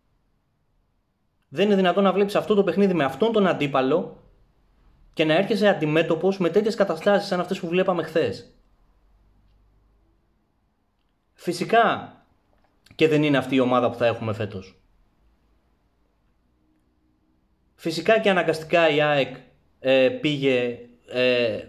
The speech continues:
σε κάτι από την περσινή ομάδα, γιατί δεν είναι καν η περσινή ομάδα. Είναι η περσινή ομάδα με ελλείψεις. Είναι όμως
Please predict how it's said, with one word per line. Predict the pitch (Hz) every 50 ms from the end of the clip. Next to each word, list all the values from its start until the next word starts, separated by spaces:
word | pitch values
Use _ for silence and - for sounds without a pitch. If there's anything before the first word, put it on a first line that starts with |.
| - -
σε | - - - 143
κάτι | - 185 180 190 185 - 135
από | 120 117 117
την | 107 107
περσινή | 113 117 - - 120 117 117
ομάδα, | 120 123 131 139 139
γιατί | 135 135 135 135 147
δεν | 143 147 151
είναι | 156 156 151 151
καν | 151 180 185 170
η | 156
περσινή | - 123 104 - 110 107 107
ομάδα. | 101 98 95 98 95 92 92 95 - _ _ _ _
Είναι | - 135 139 147 147
η | 139
περσινή | 139 - 131 117 - 143 147
ομάδα | 151 143 147 156 151 156
με | 156 143
ελλείψεις. | 143 143 147 147 143 - - - - - - - _ - _ - _ _ _ - - - - - - - - - _ - _ - _ _ - - - _ - _ _ _ _ _
Είναι | - 165 180 185
όμως | 196 208 208 190 170 - -